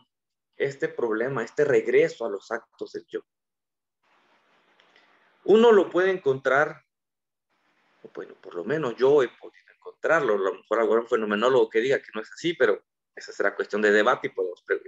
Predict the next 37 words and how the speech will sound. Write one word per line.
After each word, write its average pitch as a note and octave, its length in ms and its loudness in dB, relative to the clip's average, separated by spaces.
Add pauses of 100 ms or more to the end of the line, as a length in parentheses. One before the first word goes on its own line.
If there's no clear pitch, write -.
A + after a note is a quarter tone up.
podemos G2 360 0
usarlo F#2+ 580 -4 (160)
más F#2+ 180 -10
tarde F#2 240 -4
para F2+ 160 -6
las F#2 100 -6
preguntas G2 240 -4
y G2 40 -4
respuestas, F3 440 -2
pero A2 280 0 (520)
yo D3 200 4
he F#3+ 60 2
podido D3+ 300 -2
encontrarlo A#2 680 -6 (600)
como C#3+ 480 -4
una D#3+ 260 -10
suerte D3 480 -2
de C3+ 220 0
hilo C#3+ 260 -6
conductor A#2+ 680 -6 (440)
desde A2 360 0
la G2+ 160 0
primera E3+ 440 0
obra D3+ 220 2
de A#2+ 220 -10
Husserl, C3+ 340 -8 (760)
que G#2+ 100 -2
es A2+ 140 -2
Filosofía A#2+ 640 -2
de A2+ 140 4
la G#2 60 2
Aritmética, G#2+ 580 -6
publicada G2 460 -2
en G#2 60 -2
mil G#2 140 0
ochocientos G#2 480 -4
noventa F#2+ 360 -4